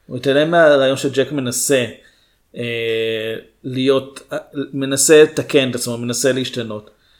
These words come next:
פה ג'ק פשוט, הוא רוצה לכתוב, ולא מצליח לו.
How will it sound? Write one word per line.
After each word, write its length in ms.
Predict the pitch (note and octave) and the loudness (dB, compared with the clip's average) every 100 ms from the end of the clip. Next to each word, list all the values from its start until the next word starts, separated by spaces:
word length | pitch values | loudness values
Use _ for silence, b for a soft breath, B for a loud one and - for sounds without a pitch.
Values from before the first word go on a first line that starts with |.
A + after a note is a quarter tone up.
| _ _ _ _ | _ _ _ _
פה 160 | F#3+ A3 | 2 4
ג'ק 160 | F#3 G3 G3 | 4 2 0
פשוט, 460 | F#3+ F#3+ F#3 - - _ _ _ _ _ _ _ _ _ | -2 0 0 -6 -18 _ _ _ _ _ _ _ _ _
הוא 120 | - A3 | -2 0
רוצה 180 | G#3+ | 4
לכתוב, 600 | A#3+ - - C3+ C#3+ E3 - _ _ | 4 4 0 0 0 -6 -20 _ _
ולא 720 | - C3 C#3+ C#3+ C#3+ C#3+ D3 | -12 0 4 4 4 2 2
מצליח 560 | E3 F3 - A#2 G#2+ - | 0 -2 -4 -4 -4 -8
לו. 200 | B2 C#3+ | -10 -12